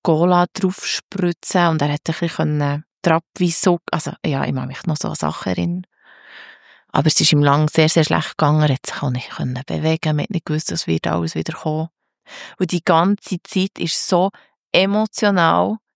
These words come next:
zermürbend gewesen. Das ist, das ist, das für mich, das ist fast das Krasseste gewesen. Ich bin K O gewesen, wenn ich einen Tag im Spital war, oder schon nur eine Stunde, zwei vielleicht eher. Ich bin feigenfertig gewesen, wie ich vielleicht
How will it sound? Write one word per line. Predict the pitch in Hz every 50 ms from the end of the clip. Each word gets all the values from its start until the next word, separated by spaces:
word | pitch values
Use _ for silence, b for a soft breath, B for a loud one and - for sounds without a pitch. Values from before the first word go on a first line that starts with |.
| _ -
zermürbend | - 208 180 175 160 156 156 180 - - 196 196 -
gewesen. | - - - 151 139 -
Das | 196 208 -
ist, | 208 - - _ - - - -
das | 208 208 -
ist, | 202 - - - _ -
das | - 202 214 -
für | - - 185
mich, | 185 185 185 196 208 -
das | - 185 -
ist | 185 170 -
fast | - 196 196 - -
das | - -
Krasseste | - - - 156 165 190 - - - 214 - - 202
gewesen. | - - - - 190 190 208 226 233 _ _ _ _ _ _ _ _ _ _ _ _ -
Ich | - 202 190
bin | - 196 185 185 180 180 _ _ _ -
K | - - 175 165 185 185
O | 202
gewesen, | 202 - - 202 175
wenn | 165 170 190
ich | 208
einen | 208 180 - -
Tag | 160 170 202 -
im | 165 160
Spital | - - 165 - 151 156 175
war, | 208 - - - 151
oder | 147 170
schon | - - 202 196
nur | 202 196
eine | 196 190 190 208 - 175
Stunde, | - - 180 185 185 180
zwei | - - 156 143
vielleicht | - - 143 143 151 - -
eher. | - - 160 147 - - 156 - _
Ich | - - 196 233
bin | - 294 277 - - - _
feigenfertig | - - - - - 196 202 - _ - 208 214 - _ _ - - - 180 170 190 - - 175 -
gewesen, | - - - 156 143 127 131 143
wie | 170 185 185 180
ich | -
vielleicht | - 185 185 165 -